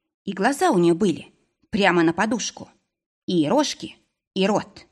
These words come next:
Самым ужасным в этой твари был рот. Вполне человеческий, с красивыми яркими губами, которые выглядели так, словно это... слизнячка. Словно оно их накачало в дорогом салоне.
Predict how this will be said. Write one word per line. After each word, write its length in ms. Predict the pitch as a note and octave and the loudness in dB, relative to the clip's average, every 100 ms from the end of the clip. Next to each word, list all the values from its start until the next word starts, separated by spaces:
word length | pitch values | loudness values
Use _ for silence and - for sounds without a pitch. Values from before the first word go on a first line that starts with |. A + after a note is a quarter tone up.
| _ _ _ - | _ _ _ -18
Самым 460 | - F#3+ F#3+ F3+ | -4 0 2 0
ужасным 560 | - F3 G#3 F#4 - F3 | -2 -4 -2 -2 0 0
в 60 | F3 | 0
этой 160 | F3 | -4
твари 460 | F#3 F#3+ D#3+ - - _ _ | -4 -2 -2 -6 -20 _ _
был 340 | - F#3 F#3 E3 | -6 0 2 2
рот. 360 | G3 E3+ - - _ _ _ _ _ | -2 -4 -10 -20 _ _ _ _ _
Вполне 480 | _ - F#3 F#3 E3+ | _ 0 2 2 0
человеческий, 840 | D#3+ D4 F4 C4 - - - - _ _ _ | 0 0 0 0 -2 -12 -16 -20 _ _ _
с 120 | - | -16
красивыми 680 | - F3 - - B3 D#4 A#3 | -4 -4 -4 -4 -2 2 2
яркими 480 | F#3+ F#3 F3 F#3 E3+ | 2 2 0 2 2
губами, 580 | E3 A3+ G#3+ C4 G#3 - _ - _ | 2 0 -2 -2 -4 -12 _ -20 _
которые 460 | F#3+ F#3+ G#3+ G3+ G3 | -4 -2 0 0 0
выглядели 540 | F3 G3+ F#3+ F3 D#3 | 0 0 0 0 -2
так, 480 | - F#3 B3+ - - _ - | -2 -4 -4 -8 -20 _ -16
словно 460 | - G#3 F#3+ G#3+ | -6 0 2 2
это... 680 | - G3+ G3 G3 F#3 F3+ F3+ - _ _ _ _ | 2 -2 0 2 2 0 -4 -12 _ _ _ _
слизнячка. 840 | - - E3+ D#3+ G3 B3+ - - B2 - _ _ _ _ _ _ - | -16 -8 -4 -4 0 -2 -2 -8 -12 -16 _ _ _ _ _ _ -18
Словно 540 | - F#4 G4+ E4+ - - | -10 -2 0 2 2 2
оно 260 | G3 F#3 | 0 0
их 200 | - - | 0 -2
накачало 640 | F3+ F3 D3+ - A3 D#4+ C4 | -2 -2 -4 -4 -2 0 -2
в 60 | |
дорогом 440 | F3 F3 E3+ E3 E3 | 0 0 0 0 -2
салоне. 600 | - F#3+ G3+ D#3 - | -2 -2 0 -2 -4